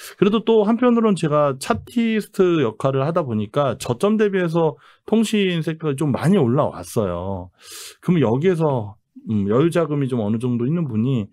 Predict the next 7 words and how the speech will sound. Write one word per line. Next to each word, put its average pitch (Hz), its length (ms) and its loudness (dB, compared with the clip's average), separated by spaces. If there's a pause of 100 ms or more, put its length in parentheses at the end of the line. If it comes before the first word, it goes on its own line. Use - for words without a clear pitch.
(440)
뭐 107 340 -2 (120)
계속 156 300 0
긍정적으로 190 440 4
말씀 127 340 -2
주시지만 131 580 -4 (400)
한꺼번에 240 680 0
이렇게, 107 640 -2